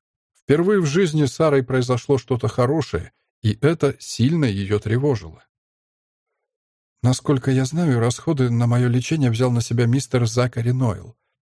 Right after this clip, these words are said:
Не знаю его мотивов, но уж совершенно точно ему было совершенно не обязательно заботиться о том, как я выгляжу. Он и так сделал максимально возможное, спас мою жизнь. Когда я смогу с ним встретиться?»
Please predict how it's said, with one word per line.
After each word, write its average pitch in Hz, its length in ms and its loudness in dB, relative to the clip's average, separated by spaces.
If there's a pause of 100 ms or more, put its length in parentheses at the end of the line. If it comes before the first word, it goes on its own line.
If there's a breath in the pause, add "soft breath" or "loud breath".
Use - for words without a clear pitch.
(120)
Не 127 140 2
знаю 120 360 0
его 98 220 -2
мотивов, 117 560 -2 (340)
но 135 140 2
уж 135 140 -4
совершенно 135 520 0
точно 123 360 -2
ему 113 300 0
было 131 220 0
совершенно 127 560 -2
не 127 160 4
обязательно 120 640 -2
заботиться 101 640 -2
о 101 40 -2
том, 156 260 -4
как - 280 -2
я 107 80 0
выгляжу. 107 560 -6 (560)
Он 165 160 0
и 160 40 0
так 196 240 0
сделал 127 300 2
максимально 123 560 0
возможное, 110 800 -2
спас - 380 -6
мою 113 220 -2
жизнь. 104 340 -6 (540)
Когда 151 320 0
я 113 240 2
смогу 123 380 -2
с - 100 -10
ним 131 120 0
встретиться?» 110 680 -8